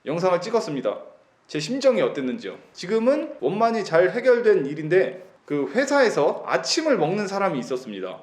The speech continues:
뭐 김대리라고 지칭을 할게요. 저 아니고요. 그런데 중소기업이다 보니까 당연히 구내식당은 없고 회사 내에서 먹죠.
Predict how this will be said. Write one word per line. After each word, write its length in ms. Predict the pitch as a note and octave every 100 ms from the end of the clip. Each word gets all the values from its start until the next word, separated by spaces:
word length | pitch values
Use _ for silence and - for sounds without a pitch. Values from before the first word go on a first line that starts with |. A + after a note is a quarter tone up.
| -
뭐 180 | B2+ B2+
김대리라고 600 | F3 G#3 A3 G3 D#3+ -
지칭을 300 | - D3 C#3
할게요. 500 | F#3 C3+ A2 - -
저 140 | -
아니고요. 680 | C3 C3 D3 A#2 B2+ - - - _
그런데 300 | F3+ G3+ F#3
중소기업이다 840 | - G3+ A#3 C4 A#3 A3+ G#3 G3 E3
보니까 540 | D#3 D3 G3 D3+ -
당연히 420 | - F3+ B3 A3
구내식당은 640 | - E3+ G3+ - F3+ E3 B2
없고 540 | A#2 - C#3 - - -
회사 280 | C4 B3+ C3+
내에서 400 | C3 A#3 A#3 D#3
먹죠. 560 | A2 - A2+ G3+ -